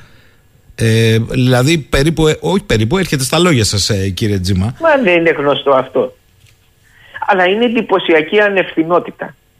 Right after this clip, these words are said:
Speaker 2: αυτών οι οποίοι κατά τα λοιπά θέλουν να προβάλλονται ως η υπεύθυνη πολιτική δύναμη.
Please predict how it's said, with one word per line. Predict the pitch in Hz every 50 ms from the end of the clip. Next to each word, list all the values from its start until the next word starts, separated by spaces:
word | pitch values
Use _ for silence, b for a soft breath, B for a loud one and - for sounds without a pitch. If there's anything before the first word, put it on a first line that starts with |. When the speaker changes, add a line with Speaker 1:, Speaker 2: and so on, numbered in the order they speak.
| _ b b b b b b
Speaker 2:
αυτών | - 147 143 - - - - 180 202 226 247
οι | 233 202
οποίοι | 175 160 170 - 202 208 202
κατά | 202 180 165 160 151 147
τα | - 143 131
λοιπά | 131 127 - 196 220 208
θέλουν | 208 - 180 185 202 208 202
να | 190 175 170
προβάλλονται | - 160 143 131 139 - 175 190 202 214 196 185 185 165
ως | - 170 196 214 202 -
η | - 180 156
υπεύθυνη | 135 - - 170 190 185 - - 196 190 185
πολιτική | 175 - 170 160 143 139 139 139 143 - 175
δύναμη. | 151 147 143 120 110 92 101 104